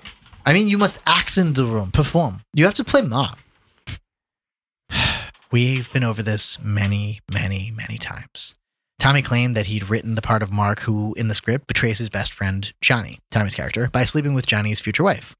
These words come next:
Lisa, for me. I was never sure how to take this. In the four years that I'd known Tommy, he'd come to my aid on numerous occasions.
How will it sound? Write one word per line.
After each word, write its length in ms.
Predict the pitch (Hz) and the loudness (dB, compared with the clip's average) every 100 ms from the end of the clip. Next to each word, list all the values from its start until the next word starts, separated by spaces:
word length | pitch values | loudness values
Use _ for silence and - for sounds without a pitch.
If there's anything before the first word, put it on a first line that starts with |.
| 147 | -2
Lisa, 340 | 123 - 110 - | 0 -2 -8 -4
for 160 | - 156 | 0 0
me. 220 | 101 - _ _ _ _ _ | -2 -10 _ _ _ _ _
I 60 | - | 0
was 100 | 247 | 2
never 140 | 311 | 4
sure 120 | 247 208 | 4 2
how 60 | |
to 80 | 180 | 0
take 240 | - 135 | -2 -2
this. 300 | - - - - _ _ _ _ _ - - - | -2 -4 -4 -4 _ _ _ _ _ -14 -6 2
In 60 | |
the 80 | 175 | 2
four 160 | 240 294 | 4 4
years 220 | 196 190 | 2 2
that 120 | 135 | 2
I'd 140 | 120 120 | 2 2
known 140 | 160 | 0
Tommy, 400 | 101 95 95 131 _ - | 0 0 0 -2 _ -2
he'd 160 | 135 | 2
come 160 | 123 165 | 4 2
to 140 | 160 | 2
my 180 | 120 123 | 2 2
aid 240 | 104 113 110 | 2 2 2
on 160 | 101 | 2
numerous 300 | 110 110 107 | 2 2 0
occasions. 560 | - 98 98 98 104 | -2 -2 -2 -6 -8